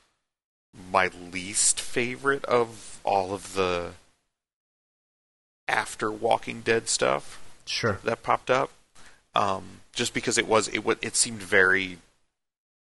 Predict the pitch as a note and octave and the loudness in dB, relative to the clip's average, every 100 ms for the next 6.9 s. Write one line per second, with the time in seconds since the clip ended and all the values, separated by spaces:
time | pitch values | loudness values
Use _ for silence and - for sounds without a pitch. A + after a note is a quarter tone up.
0 | _ - G#2+ - - - - - _ _ | _ -4 -2 -2 -8 -14 -16 -20 _ _
1 | _ _ _ _ _ _ _ - F3+ G#2 | _ _ _ _ _ _ _ -12 4 6
2 | G2 A2 A2+ - A2 - A2+ - B2 A#2+ | 8 4 0 -4 -4 -6 -6 2 4 4
3 | - B2 C3 - C3+ C#3+ C#3 - - _ | 0 -10 -2 0 0 -2 -8 -12 -18 _
4 | - - _ A2+ A2 A2 G#2+ G#2 G#2+ - | -20 -20 _ 0 2 4 4 4 2 2
5 | A2+ - - - - - - G#2+ G#2 - | -2 -2 -12 -8 -8 -4 4 4 4 -4
6 | G2+ G2 - F#2+ - - A2 F#2+ F#2 | -8 -10 0 0 0 -2 -2 -2 -6